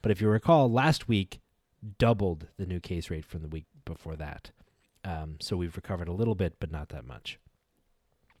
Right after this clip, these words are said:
In terms of death, we've hit one point zero two seven million deaths in the U S, which is up from one point zero two five million the week before. So that's up two thousand deaths in a week, uh, or about,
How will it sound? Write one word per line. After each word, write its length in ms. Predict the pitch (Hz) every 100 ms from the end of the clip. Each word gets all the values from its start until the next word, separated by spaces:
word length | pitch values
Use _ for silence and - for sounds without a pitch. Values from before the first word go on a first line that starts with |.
| - -
In 80 |
terms 240 | 113 135 113
of 100 | 90
death, 300 | 104 127 - - - -
we've 120 | 110
hit 120 | 123 -
one 320 | 98 120 131
point 340 | - 101 - 87
zero 340 | 90 110 107
two 200 | - 107
seven 360 | - 95 92 90
million 320 | 90 85 82
deaths 400 | 92 107 - - _ _
in 100 | 85
the 60 | 85
U 140 | 85 104
S, 300 | 135 - - - -
which 140 | - 104
is 80 | 110
up 120 | -
from 180 | 101 101
one 180 | 107
point 240 | 107 107 90
zero 280 | 90 92 90
two 180 | -
five 360 | 92 131 131 120
million 280 | 98 90 85
the 80 | 80
week 180 | 80 -
before. 420 | 82 - 71 - _ - _
So 140 | -
that's 260 | 101 98 -
up 180 | 95 -
two 200 | - 131
thousand 500 | - 107 104 95 90
deaths 320 | 92 90 -
in 60 | 85
a 60 |
week, 320 | 82 127 123 - - _ _ _ -
uh, 280 | 76 76 78 _ -
or 80 |
about, 240 | 92 85